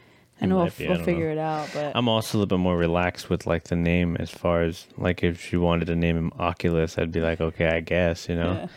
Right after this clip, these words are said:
Speaker 2: But I wouldn't, like, Isaac, I don't, I
Speaker 1: Mm-hmm.
Speaker 2: don't like that name at all.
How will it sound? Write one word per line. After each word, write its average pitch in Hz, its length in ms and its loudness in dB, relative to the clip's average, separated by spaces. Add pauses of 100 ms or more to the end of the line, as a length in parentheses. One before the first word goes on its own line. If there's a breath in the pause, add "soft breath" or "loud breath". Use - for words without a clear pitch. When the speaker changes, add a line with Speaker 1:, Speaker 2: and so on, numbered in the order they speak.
(300 loud breath)
Speaker 2:
But 92 80 0
I 92 80 2
wouldn't, 90 420 0 (380)
like, 85 240 -4 (180)
Isaac, 87 480 -2
I 82 80 -2
don't, 82 300 -2 (100)
I - 60 -6
Speaker 1:
Mm-hmm. 87 80 0
Speaker 2:
don't 82 320 0
like 85 220 -2
that 101 120 -4
name 85 160 -2
at 82 180 -2
all. 87 480 2